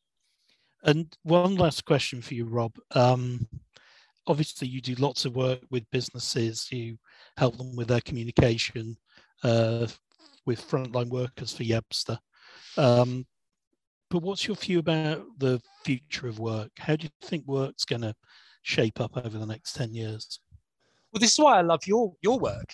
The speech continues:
Speaker 2: Um, it's how we connected. Like, I, I think that, um, people are telling us in the workplace that they want different things from the working experience, actually. And what I suggested about wanting meaning from the things I do in life,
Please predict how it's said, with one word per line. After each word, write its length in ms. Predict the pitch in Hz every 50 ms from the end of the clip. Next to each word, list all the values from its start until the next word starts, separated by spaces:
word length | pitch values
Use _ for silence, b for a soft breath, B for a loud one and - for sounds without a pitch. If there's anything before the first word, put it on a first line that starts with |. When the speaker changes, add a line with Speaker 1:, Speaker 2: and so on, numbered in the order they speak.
| - _
Speaker 2:
Um, 240 | 135 139 131 131 131
it's 100 | 135 -
how 140 | - - 151
we 80 | 147 139
connected. 420 | - 151 175 196 - - 139 123
Like, 220 | 127 127 127 -
I, 120 | 151 147 143 147
I 160 | 143 143 139
think 400 | - - - 170 170 165 - -
that, 300 | - 147 139 135 - - _ -
um, 480 | 139 131 131 131 127 127 127 127 - _ _ _ _ _ _ _ _ _ _ _ _ _ _ _ _ _ _ _ _ _ _ - 62 - 135 - - - _
people 420 | - 202 208 180 - 233 202 175 -
are 200 | 151 147 143 143
telling 380 | - - - 165 165 156 131
us 220 | 117 110 107 - -
in 80 | 131
the 80 | 123 123
workplace 580 | 131 135 135 139 - - - 117 110 110 - -
that 100 | - -
they 100 | 127 127
want 240 | 123 123 120 117 110
different 300 | 131 123 - 127 - -
things 260 | - 123 120 117 -
from 140 | - - 120
the 80 | 120 120
working 320 | 117 120 117 - 123 117
experience, 580 | 117 113 - - 127 123 120 117 110 113 - -
actually. 240 | 123 123 - 156 156
And 100 | 170 185
what 120 | 208 190
I 120 | 180 190 196
suggested 480 | 190 - 196 170 185 156 - - 147
about 180 | 139 139 135 -
wanting 420 | 131 135 127 131 - 131 127 123
meaning 400 | 127 131 135 139 147 156 165 175
from 320 | 170 - - - 135 135 131
the 80 | 127
things 280 | - - 139 135 135 131
I 80 | 135 135
do 180 | 135 - 139
in 140 | 139 131 139
life, 260 | 139 143 165 185 -